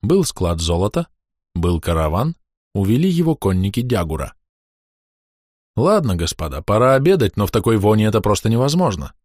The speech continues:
Предлагаю на время покинуть Ургу и пообедать за городской стеной». Возражающих не было, только Андрей поинтересовался, а как же Масао? «А вон он уже идёт», кивнул в сторону Медников. «И такой довольный».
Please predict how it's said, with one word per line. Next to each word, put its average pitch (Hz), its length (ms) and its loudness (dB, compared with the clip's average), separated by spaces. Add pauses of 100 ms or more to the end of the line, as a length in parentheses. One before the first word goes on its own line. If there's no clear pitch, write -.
(440)
Предлагаю 90 500 0
на 90 140 0
время 95 280 0
покинуть 139 500 0
Ургу 82 280 -2
и 85 80 0
пообедать 101 480 0
за 95 80 -2
городской 95 440 -2
стеной». 87 440 -6 (1300)
Возражающих 87 840 0
не 80 140 -4
было, 107 260 -4 (260)
только 110 260 0
Андрей 113 260 2
поинтересовался, 104 840 0
а 95 60 0
как 92 200 -2
же 95 100 0
Масао? 107 460 -2 (1300)
«А 196 240 2
вон 226 280 2
он 90 120 0
уже 82 360 0
идёт», 80 320 -8 (240)
кивнул 87 380 0
в - 60 -14
сторону 87 320 -2
Медников. 87 540 -4 (560)
«И 127 120 0
такой 95 380 -2
довольный». 82 800 -2